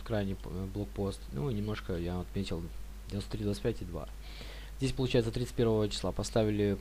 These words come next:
м, точку завершения нисходящей динамики, выбросили неприлично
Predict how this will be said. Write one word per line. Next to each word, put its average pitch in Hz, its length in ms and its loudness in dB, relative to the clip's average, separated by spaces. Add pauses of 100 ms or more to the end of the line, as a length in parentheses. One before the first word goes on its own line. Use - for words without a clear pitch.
м, 101 360 0
точку 95 520 0 (580)
завершения 101 560 2
нисходящей 101 500 2
динамики, 131 540 0 (380)
выбросили 104 520 2
неприлично 95 640 -2